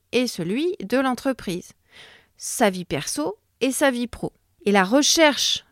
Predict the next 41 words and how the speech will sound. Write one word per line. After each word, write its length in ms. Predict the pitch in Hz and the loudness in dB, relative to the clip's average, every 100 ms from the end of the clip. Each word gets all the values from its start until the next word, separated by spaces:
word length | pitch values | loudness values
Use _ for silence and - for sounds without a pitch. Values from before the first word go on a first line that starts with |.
| - | -10
d'un 240 | 208 202 | 0 2
équilibre 460 | 202 190 208 214 180 | 2 0 -2 -2 -2
entre 220 | 175 - | -6 -4
le 80 | 180 | -4
bien 420 | 180 196 240 180 - _ _ - | -2 0 0 0 -10 _ _ -10
du 180 | 190 208 | -2 0
manager 520 | 208 202 185 190 156 | 2 0 0 0 -2
et 80 | 185 | -2
celui 260 | 214 190 | -2 -2
de 60 | 180 | 0
l'organisation 720 | 170 165 165 160 180 - 349 | 0 -2 -6 -6 -4 -2 0
va 100 | 254 | 0
donc 220 | 247 294 | 0 0
être 240 | 294 - - - - _ | -2 -2 -18 -20 -20 _
très 340 | - - 214 202 | -6 2 4 4
importante 640 | 226 302 - 403 403 - | 2 0 0 0 -2 -2
pour 180 | - 196 | -4 -4
vous 320 | 196 202 320 _ - | -2 -4 -4 _ 0
et 140 | 262 | 0
pour 180 | 240 240 | 0 -2
vos 160 | 226 | 2
R 140 | 233 233 | 2 2
R 180 | 233 202 | 0 -2
H 280 | 180 - - | -4 -6 -6
pour 180 | 185 170 | -8 -6
résoudre 680 | 214 254 220 262 349 220 165 _ _ _ _ | -2 -2 0 -2 -2 -2 -6 _ _ _ _
tous 200 | - 392 | -6 -4
ces 180 | 403 254 | -2 -4
conflits 460 | 214 196 - 277 294 - | -2 -4 -4 -6 -6 -2
potentiels. 560 | 262 226 202 - 143 | -2 0 -4 -4 -8
Parce 300 | 160 269 - | -2 -2 -2
que 180 | - 156 - - - - - | -6 -8 -10 -20 -20 -20 -14
si 320 | - - 415 403 | -8 -2 4 4
vous 220 | 254 269 | 2 0
reconnaissez 920 | 208 208 269 269 240 226 - - 170 - | 2 2 2 2 0 0 -4 -8 -8 -4
les 380 | 196 240 262 247 | 0 0 2 -2
aspirations 640 | 233 - 214 196 - 190 | -2 -4 -2 -2 -2 -6
personnelles 720 | - 240 - - 202 196 160 | 0 0 0 -2 -2 -2 -4
de 100 | 170 | -8
vos 140 | 175 156 | -8 -6
managers, 640 | 156 131 113 170 160 - | -4 -6 -6 -4 -4 -6